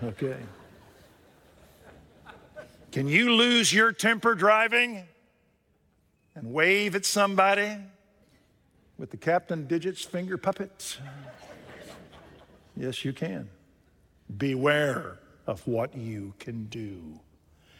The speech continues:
If you got, we had a guy in our church, I'm out of time, but we had a guy in our church years ago, dear fellow, Al Jacobson, started Vision Ministry. And Al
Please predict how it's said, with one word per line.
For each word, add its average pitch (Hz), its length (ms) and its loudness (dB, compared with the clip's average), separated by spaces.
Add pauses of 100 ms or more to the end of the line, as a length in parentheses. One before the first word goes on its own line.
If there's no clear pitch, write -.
(400)
If - 160 -16
you 120 180 -4
got, 120 360 -2
we 131 140 4
had 127 160 4
a 113 40 0
guy 127 280 4
in 123 100 0
our 117 100 -2
church, 123 320 -4
I'm 117 300 -6
out 110 200 -8
of 78 80 -18
time, 90 280 -8
but 90 160 -12
we 131 120 2
had 120 100 0
a - 20 -4
guy 117 160 -2
in 110 60 -6
our 101 100 -8
church 107 400 -8 (480)
years 123 300 0
ago, 113 260 0
dear 123 360 2
fellow, 110 500 -2
Al 143 180 2
Jacobson, 135 640 -2 (640)
started 117 400 -4
Vision 117 320 -2
Ministry. 117 460 -6 (1400)
And - 160 -8
Al 139 560 4